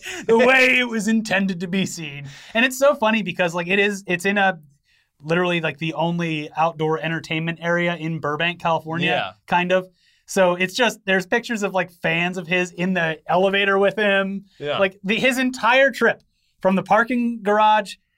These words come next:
Speaker 1: to the theater and back is, like, well documented. But, yeah.
Speaker 2: I mean, that's what you get
Speaker 1: Yeah.
Speaker 2: for going outdoors in L A.
Speaker 1: Mm-hmm.
Speaker 2: Um, but, yeah, this also isn't the first time that he has made sure that he's seen,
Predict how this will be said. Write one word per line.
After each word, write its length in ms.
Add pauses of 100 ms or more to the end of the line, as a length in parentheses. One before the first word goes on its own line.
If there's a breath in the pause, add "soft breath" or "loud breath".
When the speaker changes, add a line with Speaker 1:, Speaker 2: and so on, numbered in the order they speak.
(120)
Speaker 1:
to 80
the 100
theater 400
and 220
back 360
is, 200
like, 140
well 260
documented. 720 (1200)
But, 200 (120)
yeah. 140
Speaker 2:
I 40
mean, 100
that's 200
what 120
you 60
get 320
Speaker 1:
Yeah. 300 (140)
Speaker 2:
for 100
going 240
outdoors 460
in 60
L 200
A. 120 (160)
Speaker 1:
Mm-hmm. 280 (540 loud breath)
Speaker 2:
Um, 240
but, 80
yeah, 120
this 200
also 360
isn't 220
the 60
first 300
time 300
that 160 (200)
he 140
has 160
made 200
sure 200
that 120
he's 200
seen, 300